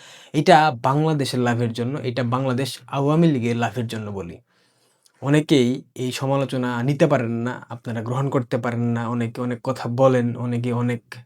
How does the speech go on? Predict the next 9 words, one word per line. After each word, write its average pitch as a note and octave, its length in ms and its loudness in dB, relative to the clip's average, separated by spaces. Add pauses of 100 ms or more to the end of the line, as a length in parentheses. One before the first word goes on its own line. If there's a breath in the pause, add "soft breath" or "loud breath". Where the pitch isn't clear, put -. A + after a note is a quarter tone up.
(600 soft breath)
গালমন্দ C#3 520 6
করেন, B2 300 0
অনেকে B2 360 -4
অনেক B2 220 -4 (100)
থ্রেট D#3+ 280 6
দেন। C3 320 -2 (440 soft breath)
দেখেন B2 320 2
ভাই, A#2 260 0 (720)
বাংলাদেশ C#3+ 720 2